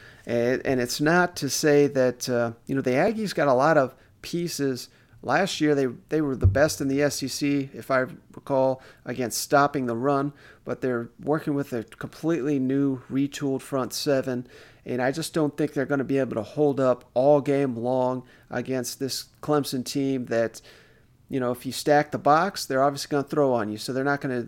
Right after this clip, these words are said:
they're not gonna be able to stack the box. They're just gonna have to man up on, in the front seven. And I think E T N's gonna, I don't think he's gonna run wild by any means, but this just offense is so balanced that, I don't know, you just can't lean one way or the other and just never know what they're gonna hit you with.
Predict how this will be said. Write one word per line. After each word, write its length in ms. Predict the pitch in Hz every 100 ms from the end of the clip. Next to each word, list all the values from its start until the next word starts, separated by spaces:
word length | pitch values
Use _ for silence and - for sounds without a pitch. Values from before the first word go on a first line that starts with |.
| -
they're 220 | 67 95
not 180 | 131 147
gonna 100 | 143
be 60 | 147
able 140 | 139
to 60 | 131
stack 340 | - 143 151
the 80 | 156
box. 380 | 139 147 175 -
They're 100 | 135
just 160 | 139
gonna 180 | - 135
have 200 | 135 135
to 80 | -
man 260 | 110 131 143
up 220 | 147 -
on, 160 | 123 104
in 140 | 123
the 80 | 120
front 320 | - 151 131
seven. 480 | - 165 147 110 117 - - -
And 360 | - 113 117 113
I 160 | 107 135
think 260 | - 135
E 160 | 139 151
T 240 | - 143
N's 160 | 147 139
gonna, 340 | 143 131 120 120 - - - _
I 100 | 160
don't 100 | 180
think 140 | 196 190
he's 140 | 185
gonna 180 | 196 170
run 220 | 151 135
wild 340 | 127 160 139 104
by 140 | 110
any 160 | 117 110
means, 260 | 110 120
but 240 | - 117 -
this 160 | 131
just 300 | - 143 -
offense 400 | 139 160 165 143
is 100 | 117
so 260 | - 156 156
balanced 600 | 143 135 139 135 - - - - - _
that, 340 | 117 117 113 - - _ _ _ -
I 120 | 127
don't 100 | 147
know, 80 | 151
you 160 | 117
just 220 | 117 147 -
can't 280 | 151 123 135
lean 220 | 151 139
one 180 | 151 147
way 140 | 147
or 120 | 135
the 140 | 135 139
other 180 | 151
and 100 | 147
just 260 | 120 139 -
never 220 | 139 139
know 160 | 135 143
what 160 | 139
they're 120 | 147 131
gonna 180 | 123
hit 280 | 120 175 185
you 80 | 123
with. 280 | 113 110